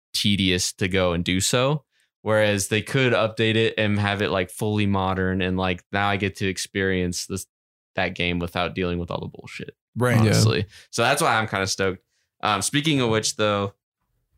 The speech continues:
Speaker 1: it's not a remake, but the dude who made Silent Hill, I'm not gonna pronounce his name, uh, but he is working on a new horror game.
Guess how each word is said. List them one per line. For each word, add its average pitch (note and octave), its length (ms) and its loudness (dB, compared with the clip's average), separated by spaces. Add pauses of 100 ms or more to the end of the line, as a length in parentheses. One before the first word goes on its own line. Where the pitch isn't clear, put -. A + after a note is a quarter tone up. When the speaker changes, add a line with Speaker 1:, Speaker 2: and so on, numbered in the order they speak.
(460)
Speaker 1:
it's A2+ 120 -2
not C#3 100 2
a A#2 40 0
remake, A2 400 2
but - 140 -6
the G2 200 -2 (420)
dude A#2+ 240 2
who D3 140 2
made A2+ 260 2
Silent G2+ 340 0
Hill, G2+ 300 2
I'm F#2+ 260 0
not F#2 240 -2
gonna F#2 160 -2
pronounce F2+ 360 -4
his F#2 120 -4
name, F2+ 240 0 (680)
uh, G2 340 2
but G2 300 2
he A2+ 360 2
is G2+ 300 2
working F#2+ 320 -2
on F#2 120 0
a F2 60 0
new F2+ 160 -2
horror F2+ 280 -2
game. F2 420 -2